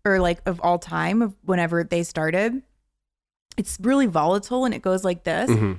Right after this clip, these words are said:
Speaker 1: but it goes like this.
Speaker 2: Yeah, upward trajectory of up and down.
Speaker 1: Yes. So
Speaker 2: Like, the up-, overall trend is
Speaker 1: crazy
Speaker 2: so
Speaker 1: highs
Speaker 2: far.
Speaker 1: and lows. Yeah. So, but I mean, it's been like that for five years, more than that now.
Speaker 2: I mean, there was a time when people never thought there wouldn't be Beanie Babies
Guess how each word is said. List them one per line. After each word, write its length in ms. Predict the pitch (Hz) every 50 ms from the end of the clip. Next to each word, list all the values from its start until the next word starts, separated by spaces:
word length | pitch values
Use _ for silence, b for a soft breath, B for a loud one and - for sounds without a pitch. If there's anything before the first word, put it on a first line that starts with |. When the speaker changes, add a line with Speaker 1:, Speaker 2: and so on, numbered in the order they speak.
| - _ -
Speaker 1:
but 140 | 202 180
it 160 | 180 175 - -
goes 240 | 104 101 107 190
like 240 | 180 175 160 - -
this. 260 | - - 62 - -
Speaker 2:
Yeah, 240 | - 104 98 90 78 -
upward 320 | 95 98 - 107 98 92
trajectory 520 | - 95 82 92 92 85 - - 87 76 73
of 140 | 78 78 - -
up 120 | 90 -
and 120 | 78 73 -
down. 180 | 64 62 - -
Speaker 1:
Yes. 540 | - 202 208 170 160 160 196 196 - - - _
So 480 | - - - 226 214 208 208 202 196 196 196
Speaker 2:
Like, 100 | 190 -
the 120 | - - -
up-, 160 | 92 - - -
overall 280 | 104 95 90 87 82
trend 420 | - - - - 92 87 82 71 60
is 300 | 65 67 - - - - - _
Speaker 1:
crazy 360 | - 247 240 247 226 254 269
Speaker 2:
so 60 | 254
Speaker 1:
highs 440 | 226 220 196 190 190 196 190 190 190 190
Speaker 2:
far. 140 | 185 165 - - - -
Speaker 1:
and 240 | 208 202 202 196
lows. 540 | 196 190 185 175 175 170 170 170 170 175 -
Yeah. 340 | 214 226 233 208 170 156 - - _ _ _
So, 340 | - - 247 233 226 220 208 -
but 120 | - 262 247
I 40 | 247
mean, 140 | 262 262
it's 100 | 262 240
been 140 | - 320 349
like 160 | 359 330 285
that 200 | - 240 208 -
for 220 | - 214 202 196 180
five 320 | - - 254 247 233 202 185
years, 340 | 196 208 214 214 214 185 - - _ _ _
more 240 | 190 214 240 285 330
than 180 | 247 196 165 160
that 200 | 147 147 - -
now. 260 | 170 185 190 170 151
Speaker 2:
I 60 | -
mean, 220 | 127 120 117 117
there 180 | 110 - 139 156
was 160 | 170 165 147
a 60 | 143
time 360 | 131 - 135 135 127 123 113 107
when 140 | 107 101
people 300 | 101 120 117 - 110 104
never 400 | 104 104 107 107 104 95 98 98
thought 240 | 95 - 104 95 90
there 160 | 92 95 98
wouldn't 260 | 101 107 104 107 104 -
be 160 | - 98 92 _ _ _
Beanie 280 | 110 107 107 107 101 92
Babies 500 | 95 95 95 92 92 90 85 117 - -